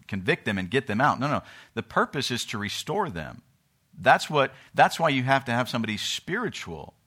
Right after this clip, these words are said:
Because the carnal wants to just throw 'em away.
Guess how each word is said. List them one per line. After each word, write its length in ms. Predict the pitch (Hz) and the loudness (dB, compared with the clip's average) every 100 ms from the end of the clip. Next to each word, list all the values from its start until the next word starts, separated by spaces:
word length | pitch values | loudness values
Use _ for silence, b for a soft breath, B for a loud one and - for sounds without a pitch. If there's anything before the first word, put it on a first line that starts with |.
| _ _ _ _ _ _ _ _ _ _ _ b b | _ _ _ _ _ _ _ _ _ _ _ b b
Because 360 | 143 147 156 117 | -2 4 2 2
the 100 | 131 | -2
carnal 760 | - 170 233 262 127 113 120 | 4 8 8 8 4 2 0
wants 260 | 123 131 - | 0 0 0
to 60 | |
just 280 | 104 107 - | -4 -6 -4
throw 160 | 123 117 | -2 0
'em 100 | 92 | 0
away. 460 | 113 123 - - | 0 -2 -2 -12